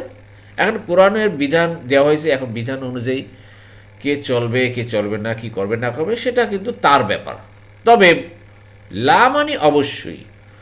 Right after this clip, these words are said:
রদ্দু, রদ্দু মানে ফিরিয়ে নেওয়া, অর্থাৎ কাম ব্যাক বা টার্ন ব্যাক, টেক ইউ ব্যাক, ফিরিয়ে নেওয়া হবে।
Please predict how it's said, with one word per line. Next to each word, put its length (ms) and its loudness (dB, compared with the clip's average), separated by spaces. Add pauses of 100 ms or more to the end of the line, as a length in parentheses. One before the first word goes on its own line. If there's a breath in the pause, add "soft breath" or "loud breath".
(280 soft breath)
রদ্দু, 1080 2 (100)
রদ্দু 420 -2
মানে 200 -4
ফিরিয়ে 500 0
নেওয়া, 240 -8 (1080 soft breath)
অর্থাৎ 420 -8
কাম 300 2
ব্যাক 280 2 (300)
বা 80 -12 (120)
টার্ন 380 4
ব্যাক, 280 -4 (1300 soft breath)
টেক 460 4
ইউ 120 2
ব্যাক, 380 0 (320)
ফিরিয়ে 440 0
নেওয়া 240 4
হবে। 260 -6